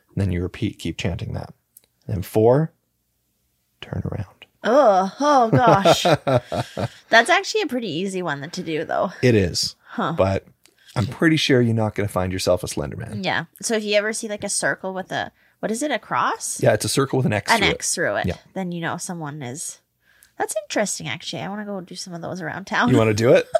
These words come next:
Speaker 2: <laughs>
Speaker 1: Just carve
Speaker 2: Not
Speaker 1: them in
Speaker 2: the
Speaker 1: public
Speaker 2: ritual,
Speaker 1: areas?
Speaker 2: just, like, carve it and then
Speaker 1: Oh, I'm
Speaker 2: people be
Speaker 1: sure
Speaker 2: like, "What the
Speaker 1: there's,
Speaker 2: heck?"
Speaker 1: there's kids out there who've probably done it.
Speaker 2: Yeah, I'm
Speaker 1: But
Speaker 2: sure.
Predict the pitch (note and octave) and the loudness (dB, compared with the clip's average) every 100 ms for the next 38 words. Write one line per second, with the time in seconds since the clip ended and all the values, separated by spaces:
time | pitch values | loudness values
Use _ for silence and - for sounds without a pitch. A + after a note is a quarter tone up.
0 | - _ - C3+ - - - D4+ - - | -6 _ 0 2 2 6 10 10 8 6
1 | - C5 - - - G#3+ A#3 - A#3 G#3 | 6 4 4 4 4 2 -2 0 -2 0
2 | B3 F#3+ G#3 F#3 E3+ E3+ F3+ A#2+ D3+ D#3+ | 2 4 4 0 -4 -6 -2 4 6 6
3 | F#3 D#3 C#3+ C#3+ B2+ A3 G#3 - - F3 | 4 6 6 6 4 2 2 -2 0 0
4 | - - G#2+ G#2+ G2 G2 G2 - F2+ F2+ | 2 0 2 2 0 0 -2 2 2 2
5 | F#2 E2+ G2 F2 F3 - A3 G3 - G2 | -2 -2 0 0 -2 0 0 0 -2 -2
6 | F3 | -4